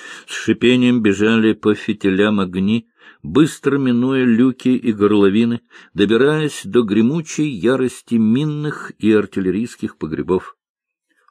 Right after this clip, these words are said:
Антонов сквозь слезы глянул на часы.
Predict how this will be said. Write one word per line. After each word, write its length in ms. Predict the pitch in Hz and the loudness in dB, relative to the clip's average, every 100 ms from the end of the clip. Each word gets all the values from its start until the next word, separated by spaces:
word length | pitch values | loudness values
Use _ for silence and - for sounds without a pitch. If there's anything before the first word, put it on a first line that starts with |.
| _ _ - - - _ | _ _ -20 -20 -20 _
Антонов 800 | 80 90 - 147 151 139 127 | -4 -4 -2 0 2 0 -8
сквозь 420 | - - 76 92 - | -12 -10 -2 -2 -2
слезы 720 | - 98 104 147 143 127 127 | -4 0 2 2 -2 -4 -4
глянул 720 | 92 82 95 110 104 104 101 | -4 -2 -2 -2 -6 -6 -8
на 220 | 73 82 | -8 -8
часы. 580 | - - - - 82 | -8 -12 -12 -6 -6